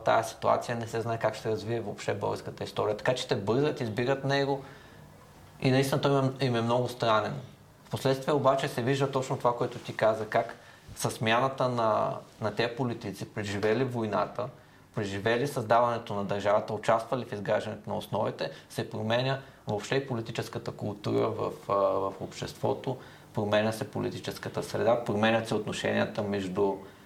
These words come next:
а, владетеля и партиите и се създава този личен режим, който в крайна сметка води и до катастрофата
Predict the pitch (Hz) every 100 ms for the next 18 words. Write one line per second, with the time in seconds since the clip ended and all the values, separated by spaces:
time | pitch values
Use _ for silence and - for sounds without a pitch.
0 | - - 104 101 98 98 98 98 98 -
1 | 101 101 98 - 107 - 104 120 156 160
2 | 147 139 117 117 113 120 - 113 110 110
3 | 110 107 104 98 92 104 120 - - -
4 | - - 110 - - 110 117 110 110 101
5 | 104 107 101 - - - - 95 - -
6 | 95